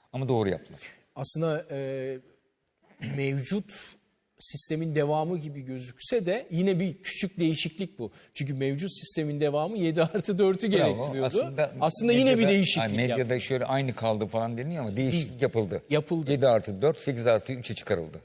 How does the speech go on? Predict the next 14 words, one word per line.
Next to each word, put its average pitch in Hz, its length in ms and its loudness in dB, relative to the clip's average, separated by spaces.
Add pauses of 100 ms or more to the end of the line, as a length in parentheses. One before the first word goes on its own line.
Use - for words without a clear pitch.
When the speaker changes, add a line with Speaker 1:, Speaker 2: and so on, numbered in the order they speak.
(120)
Speaker 2:
Evet, 139 240 0
Speaker 1:
Ha, - 40 -18
Speaker 2:
tekrar 170 380 4
Speaker 1:
bravo 135 120 8
Speaker 2:
sekiz 104 140 2
Speaker 1:
Murat. - 100 -2
Speaker 2:
artı. - 80 -12
Speaker 1:
İşte 143 200 -4
bu. 156 180 2 (240)
Speaker 2:
Evet. 135 140 -4
Speaker 1:
Ama 143 180 0
böyle 151 180 0
yansıtılmadığı 139 680 -2
için, 156 340 -8